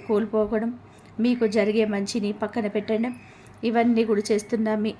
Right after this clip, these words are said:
అపరాధాలు కూడా గుర్తుపెట్టుకోండి. కుటుంబ సభ్యులు ఇదే చెప్తున్నారు, మీరు అర్థం చేసుకోలేకపోతున్నారు. ఈ రోజున మీకు అన్నీ అర్థమవుతాయి. కొన్ని నియమాలు, నిబంధనలు పెట్టుకుంటారు మీ జీవితంలో. ఈ రాశి వారు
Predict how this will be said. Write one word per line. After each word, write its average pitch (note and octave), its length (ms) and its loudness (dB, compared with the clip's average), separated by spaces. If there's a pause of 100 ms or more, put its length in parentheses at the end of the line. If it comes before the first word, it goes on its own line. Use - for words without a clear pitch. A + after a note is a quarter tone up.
అపరాధాలు G#3+ 600 0
కూడా G#3+ 160 2
గుర్తుపెట్టుకోండి. A3 680 -2 (580)
కుటుంబ A#3 300 0 (100)
సభ్యులు G#3+ 320 0 (240)
ఇదే A3 140 2 (100)
చెప్తున్నారు, A3+ 500 -2 (500)
మీరు A#3 260 0
అర్థం G#3 320 -2
చేసుకోలేకపోతున్నారు. G#3 1040 -4 (580)
ఈ A#3+ 120 2
రోజున G#3+ 300 0 (320)
మీకు A#3+ 200 -2 (160)
అన్నీ A#3 300 0 (160)
అర్థమవుతాయి. G#3+ 640 0 (520)
కొన్ని A#3+ 240 2 (120)
నియమాలు, A3+ 460 2 (100)
నిబంధనలు G#3+ 640 0
పెట్టుకుంటారు A3 600 -2
మీ G#3 140 -2
జీవితంలో. A3+ 440 0 (680)
ఈ B3+ 40 2 (100)
రాశి A3+ 340 2
వారు A#3 220 0